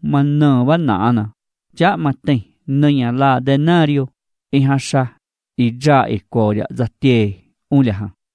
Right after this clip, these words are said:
Mưa ha mưa đã xì mưa ha. Hồ mưa ha gà phải Jesus ha gà sợ lạ. Qua lơ. Ai cả mưa nà. Ê cha y cà vi dư à nà. Y dù bá nà mà mẹ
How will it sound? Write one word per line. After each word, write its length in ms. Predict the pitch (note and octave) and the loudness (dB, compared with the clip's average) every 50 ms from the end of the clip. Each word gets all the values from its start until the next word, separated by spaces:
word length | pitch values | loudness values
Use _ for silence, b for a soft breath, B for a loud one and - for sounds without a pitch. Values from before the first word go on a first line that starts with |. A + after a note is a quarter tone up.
| _ _ _ | _ _ _
Mưa 180 | D3 D#3 F#3+ E3+ D3 | -2 -2 -2 0 -2
ha 180 | E3 D#3 D3+ D3 D3 | -2 -2 -2 -2 -2
mưa 160 | D#3 D#3 D#3 | -2 -2 0
đã 140 | E3 E3+ F3 | 0 0 -2
xì 300 | - - - D#3 D#3 D3+ | -2 -4 -2 -2 -2 -2
mưa 180 | D#3 D#3 C#3 | -2 -2 -2
ha. 160 | G#2+ A#2 A#2 G2 - _ _ _ _ _ _ _ _ _ | -4 -4 -8 -10 -12 _ _ _ _ _ _ _ _ _
Hồ 200 | _ - C3 B2 | _ 0 2 2
mưa 140 | C3+ F#3 G#3 | 2 2 0
ha 200 | F3+ F3 F3+ F3+ | 0 0 0 0
gà 100 | E3 - | 0 -2
phải 280 | - - E3 C3 D3+ D#3+ | -2 -2 -2 -2 -2 -2
Jesus 380 | E3+ - - - E3 E3+ C#3+ | -4 -4 -6 -6 -6 -4 -4
ha 200 | D3 D3+ D3 D3 D3+ C#3+ | -4 -6 -6 -6 -8 -8
gà 80 | B2 A#2 | -8 -8
sợ 320 | - - - A#2+ - A#2+ A2+ | -8 -6 -6 -6 -4 -4 -8
lạ. 100 | - - _ _ _ _ _ _ _ _ | -10 -10 _ _ _ _ _ _ _ _
Qua 220 | - F3+ F3 D#3+ | 0 2 2 2
lơ. 200 | D3+ D#3+ F3 F#3+ F3+ - _ _ _ _ _ _ - | 2 0 -2 -2 -2 -6 _ _ _ _ _ _ 0
Ai 260 | A#2+ A#2 B2+ D3+ D3 - _ | 2 2 2 2 -2 -4 _
cả 300 | - B2+ A2 A2 A#2 A#2 | -2 0 0 0 0 0
mưa 260 | B2+ D#3 D#3 C#3+ A#2+ A2 | -2 -2 0 0 0 0
nà. 140 | A2+ G#2+ F#2+ - _ _ _ _ _ _ _ | -2 -4 -6 -10 _ _ _ _ _ _ _
Ê 120 | - D3 D3+ | -2 -2 -2
cha 320 | - - F#3+ F#3+ F#3+ G3+ | 0 0 0 2 2 2
y 140 | F3+ D3 C3 | 2 -2 -4
cà 160 | - - C3+ | -2 -2 -2
vi 120 | C#3 C#3+ C#3 C3+ | -2 -2 -2 0
dư 160 | D3+ F#3 F#3+ | 0 2 2
à 180 | E3+ B2+ G#2 A2 | 2 2 0 -2
nà. 120 | G#2+ G#2 G#2 - _ _ _ _ _ _ - | -4 -6 -10 -12 _ _ _ _ _ _ 0
Y 160 | D#3+ D#3+ D#3+ C#3 B2 | 0 0 0 0 0
dù 160 | C#3 B2+ B2 | 0 0 2
bá 120 | D3 D#3+ | 2 0
nà 140 | E3 D#3+ D3+ | 0 0 0
mà 160 | D3 D3 C#3+ B2+ - | 0 -2 -2 -4 -2
mẹ 200 | - D#3+ D#3 C3 | 0 0 0 0